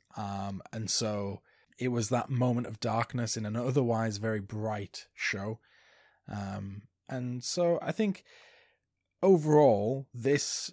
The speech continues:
this was obviously needed because from the beginning, we've seen the two characters get closer and closer to this, uh, flashpoint where things are gonna have to be resolved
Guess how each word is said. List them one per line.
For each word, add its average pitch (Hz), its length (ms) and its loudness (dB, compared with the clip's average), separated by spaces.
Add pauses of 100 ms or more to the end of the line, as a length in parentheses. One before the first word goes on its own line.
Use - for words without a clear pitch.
(120)
this 139 220 0
was 123 140 0
obviously 117 520 -2
needed 131 720 0 (1000)
because 113 800 0 (160)
from 147 220 -2
the 131 80 0
beginning, 117 480 0
we've 110 180 -2
seen 123 460 -2
the 101 80 -8
two 107 240 -6
characters 101 880 -6 (720)
get - 180 -2
closer 151 340 2
and 120 80 -4
closer 120 280 -4
to 113 100 -8
this, 107 300 -6 (300)
uh, 104 520 -6
flashpoint 104 800 -6 (100)
where 104 460 -4 (340)
things 123 360 -2
are 110 40 -4
gonna 104 160 -4
have - 360 -8
to 104 400 -6 (220)
be 120 120 0
resolved 120 540 -2